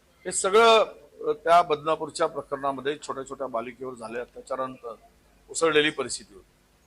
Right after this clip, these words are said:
आरोपीला अटक करताना अक्षम्य दिरंगाई पोलिसांनी केली, त्याला वाचवण्याचाही प्रयत्न झाला.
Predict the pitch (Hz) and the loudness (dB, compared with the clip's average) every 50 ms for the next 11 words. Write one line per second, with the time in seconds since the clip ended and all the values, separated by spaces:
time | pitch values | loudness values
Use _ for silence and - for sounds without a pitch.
0 | _ _ _ _ _ _ _ - 139 156 170 196 214 214 214 214 214 214 214 - | _ _ _ _ _ _ _ 6 8 8 10 10 8 8 8 10 10 10 10 10
1 | 175 170 - 202 190 - 190 175 165 - 175 180 190 165 - - - - 180 175 | 8 4 2 0 0 0 0 -2 0 0 0 0 0 0 -2 -4 -8 -10 -8 -8
2 | 185 175 139 147 151 165 165 165 165 170 160 - 151 143 139 123 - 131 117 117 | -8 -4 0 2 2 2 4 4 2 2 2 2 -2 -2 -2 -2 -4 -4 -6 -8
3 | 104 104 98 95 98 - _ _ _ _ - - - - 190 - - - _ - | -10 -12 -14 -16 -16 -20 _ _ _ _ -16 -12 -10 -10 -10 -10 -12 -4 _ 6
4 | 165 180 190 185 165 160 - 196 196 196 196 196 214 214 208 208 202 170 156 - | 8 8 10 10 10 8 8 8 8 8 8 8 8 6 6 6 4 2 0 0
5 | - 147 123 117 107 104 | -2 -6 -4 -4 -4 -6